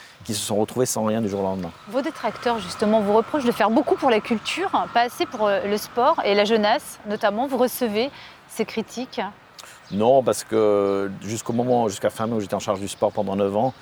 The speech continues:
Speaker 1: on a développé massivement le, le, le, l'action en matière sportive. On a mis au point un plan d'infrastructure de trois cents millions pour Genève, parce qu'on avait un vrai retard. Donc c'est la première fois qu'on avait une vraie dynamique de collaboration, de soutien aussi aux grandes manifestations.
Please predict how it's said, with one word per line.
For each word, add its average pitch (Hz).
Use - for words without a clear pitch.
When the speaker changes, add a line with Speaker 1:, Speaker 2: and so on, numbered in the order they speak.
Speaker 1:
on 101
a 101
développé 110
massivement 113
le, 87
le, -
le, 82
l'action -
en 107
matière 98
sportive. 120
On 98
a 92
mis 101
au 101
point 104
un 92
plan 101
d'infrastructure 101
de 92
trois 92
cents -
millions 104
pour 95
Genève, 92
parce 139
qu'on 90
avait 90
un 85
vrai 95
retard. 104
Donc -
c'est 92
la 95
première 113
fois 107
qu'on 104
avait 90
une 85
vraie 98
dynamique 104
de 101
collaboration, 98
de 110
soutien 107
aussi 104
aux 98
grandes 104
manifestations. 104